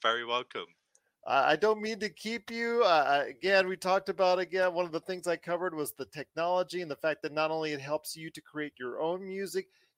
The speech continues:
Speaker 2: in your way that you see fit, uh, and then what happens with our <laughs> own little, uh, snafu there. But, uh, uh, one of the things I know in our previous interview that you, you really mentioned to me was the fact that,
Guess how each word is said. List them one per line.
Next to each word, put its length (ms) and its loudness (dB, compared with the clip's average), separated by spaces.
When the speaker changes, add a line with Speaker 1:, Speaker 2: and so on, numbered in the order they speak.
Speaker 2:
in 220 2
your 380 8
way 280 2
that 200 -2
you 240 -8
see 280 -4
fit, 420 0
uh, 200 0
and 140 0
then 220 -4
what 160 0
happens 440 -4
with 120 -2
our 280 4
<laughs> 40 -12
own 200 -8
little, 440 -2
uh, 100 2
snafu 540 -4
there. 160 0
But, 220 0
uh, 140 2
uh, 160 6
one 180 4
of 60 6
the 60 4
things 300 -2
I 100 6
know 260 0
in 160 -4
our 80 2
previous 440 -6
interview 380 -6
that 300 0
you, 180 -20
you 120 -20
really 260 -6
mentioned 480 -4
to 100 -12
me 240 -8
was 460 -4
the 280 -12
fact 320 0
that, 180 2